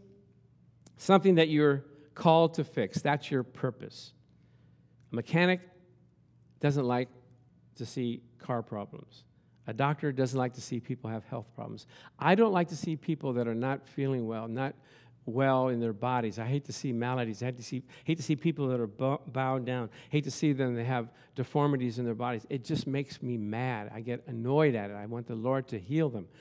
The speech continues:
And so I work, work to, to do that. Uh, we were talking to Lupe. We prayed for her a couple of weeks ago about her back, and she got healed. And then the Lord, the devil started creeping in, trying to get into her sciatica again. I go, "Let's go pray.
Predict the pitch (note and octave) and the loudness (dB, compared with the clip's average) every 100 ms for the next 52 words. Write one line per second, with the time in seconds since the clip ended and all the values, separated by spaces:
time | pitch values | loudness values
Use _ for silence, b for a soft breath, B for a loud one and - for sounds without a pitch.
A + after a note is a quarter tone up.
0 | b b - - B2+ A#2+ B2 C#3+ - - | b b -8 -4 -2 0 0 -2 -4 -6
1 | C3+ D3 - b b b - B2+ - B2 | -4 -4 -6 b b b -6 -6 -4 -10
2 | G#2+ F3 C3 G#2+ b b b D3+ D3+ C3 | 0 2 2 -2 b b b -10 -6 -6
3 | A#2 - C3+ C3 A#2+ C3 D#3 C#3 A#2 A2+ | -4 -2 0 0 -4 0 0 0 -2 0
4 | C#3 B2+ C3 A#2 D3 C3 B2+ D3+ C3+ B2 | -2 0 -2 -2 -2 -4 -2 -2 -2 -4
5 | A#2 A#2 A#2 A2+ D#3 D3+ A2+ - - A#2 | -2 -2 -2 -2 -2 -2 -6 -10 -6 -6
6 | G#2 F#3 D3+ A2+ B B - A#2 A#2+ A#2 | 2 4 4 0 B B -6 -2 0 0
7 | A2+ B2 C#3+ - B2+ A2 C#3+ C#3 B2+ - | 0 0 0 -2 -10 0 0 0 -4 -6
8 | B2+ A#2 - D3+ C3+ C#3 C#3+ B2 C3+ B2+ | -6 -6 -6 -4 0 2 2 0 -4 -4
9 | A#2 C3 C3+ C3 C#3 A2+ - A#2+ C3+ C#3 | -2 0 0 -2 -6 -8 -6 -2 -2 -2
10 | A#2 G#2+ A2 A2+ A#2+ D3+ - C3+ - C#3+ | -6 -8 -6 -2 4 4 4 2 4 4